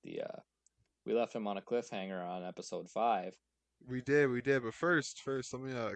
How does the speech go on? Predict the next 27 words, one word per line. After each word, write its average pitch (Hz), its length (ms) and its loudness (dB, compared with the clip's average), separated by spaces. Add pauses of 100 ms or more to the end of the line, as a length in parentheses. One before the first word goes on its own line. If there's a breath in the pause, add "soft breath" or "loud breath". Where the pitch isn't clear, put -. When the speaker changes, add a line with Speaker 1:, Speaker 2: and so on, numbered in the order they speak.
Speaker 2:
crack 127 340 2
one 120 160 -4
for 120 120 -8
the 117 60 -8
boys 113 320 -2
here. 107 240 -6 (3250)
Speaker 1:
Nice. 98 680 -6 (380)
Speaker 2:
Hey, 143 100 6
guess 139 240 4
what 131 100 -10
that 113 220 4
is? 107 300 -6 (1500 loud breath)
Speaker 1:
Uh, 104 500 0
what, 95 200 2
some 110 160 -6
sort 104 220 0
of, 95 40 0
like, 95 120 -2
fizzy 107 340 -4
water? 101 480 0 (1120)
Speaker 2:
Yep, 127 300 2
you 123 100 -6
got 117 260 6
it. 110 80 -2 (960)
Um, 143 420 8 (200)
I 147 140 8
never 165 540 8